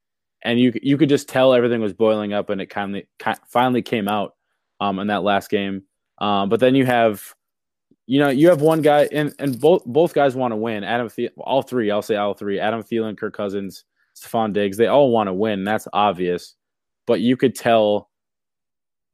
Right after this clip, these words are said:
your two wide receivers are the guys that are, you know, supposedly,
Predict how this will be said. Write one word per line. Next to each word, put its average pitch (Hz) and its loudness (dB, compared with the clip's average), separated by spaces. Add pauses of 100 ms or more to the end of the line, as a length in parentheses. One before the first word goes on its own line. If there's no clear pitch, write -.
(1200)
your 139 4
two 143 0
wide 131 4
receivers 110 -2
are 107 -4
the 104 0
guys 104 -2
that 104 -2
are, 101 -4 (680)
you 110 -10
know, 104 -6
supposedly, 104 -2